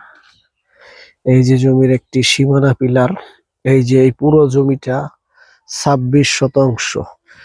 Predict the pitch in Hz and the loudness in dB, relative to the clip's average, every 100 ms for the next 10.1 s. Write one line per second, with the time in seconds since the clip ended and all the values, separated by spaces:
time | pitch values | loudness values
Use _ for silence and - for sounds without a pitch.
0 | - - - 127 - 143 147 139 151 - | -20 -4 -2 -2 -2 -2 0 0 0 0
1 | - 160 175 170 - 165 143 147 123 123 | -2 0 0 0 0 0 2 2 0 -4
2 | 185 _ _ _ _ _ _ _ _ _ | -8 _ _ _ _ _ _ _ _ _
3 | _ 147 143 143 - 151 143 139 143 160 | _ 0 2 0 0 0 2 0 -2 -2
4 | 151 143 131 127 139 139 135 123 - 127 | 0 0 2 2 2 2 0 -2 -4 -2
5 | 139 - 143 143 - - 127 127 135 139 | -2 0 0 0 -4 -8 -2 0 0 2
6 | 143 - 135 - 139 147 143 - 160 170 | 0 -2 -6 -6 0 2 2 0 -4 -4
7 | - _ _ _ _ _ - - - - | -8 _ _ _ _ _ -20 -20 -20 -20
8 | - _ - 139 135 - 151 131 - 143 | -20 _ -2 0 0 -2 -4 -2 -2 0
9 | 151 147 135 127 - 147 - 151 151 - | 2 4 2 2 0 -2 0 2 2 0